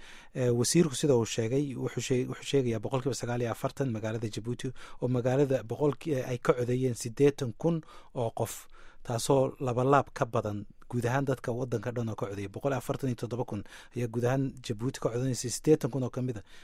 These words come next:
magaalada Djibouti ayay ka codeysay. Een, een, boqolkiiba afartan iyo sagaal marka sida la sheegayo, codadkaasi waxaa helay xisbiga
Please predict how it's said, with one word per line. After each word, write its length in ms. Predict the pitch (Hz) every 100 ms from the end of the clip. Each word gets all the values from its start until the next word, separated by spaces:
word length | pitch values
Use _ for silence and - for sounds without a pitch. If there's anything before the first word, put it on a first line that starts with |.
| - -
magaalada 280 | 127 143 131
Djibouti 340 | 120 131 139
ayay 200 | 127 131 -
ka 100 | 131
codeysay. 420 | 131 127 - 160 - - - -
Een, 680 | 147 131 131 131 131 127 147 - - - - - - - - - - 131
een, 500 | 127 123 123 120 120
boqolkiiba 420 | - 160 160 160 127
afartan 320 | - 127 139
iyo 80 | 123
sagaal 360 | - 120 143
marka 280 | 127 127 117
sida 220 | - 135
la 80 | 120
sheegayo, 480 | - 131 113 110 156 - - - -
codadkaasi 600 | 131 139 - 120 107 -
waxaa 240 | 123 127 104
helay 160 | 113 110
xisbiga 520 | 131 - - 117